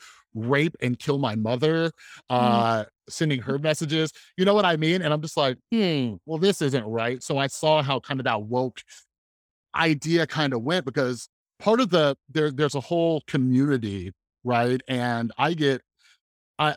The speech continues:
Speaker 1: I'm an advocate for mental health and decreasing the stigma and, you know, uh, a lot of the drug policy and everything,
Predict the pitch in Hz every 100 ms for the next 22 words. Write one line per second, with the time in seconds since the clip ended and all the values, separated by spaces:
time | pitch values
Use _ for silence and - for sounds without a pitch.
0 | - 160 160 139 165 143 135 117 123 123
1 | 131 117 95 123 123 113 127 - 131 -
2 | 117 104 - 160 147 147 147 147 110 107
3 | 104 104 107 98 95 101 92 90 107 120
4 | 113 107 - 143 - 139 131 - 127 127
5 | 127 123 135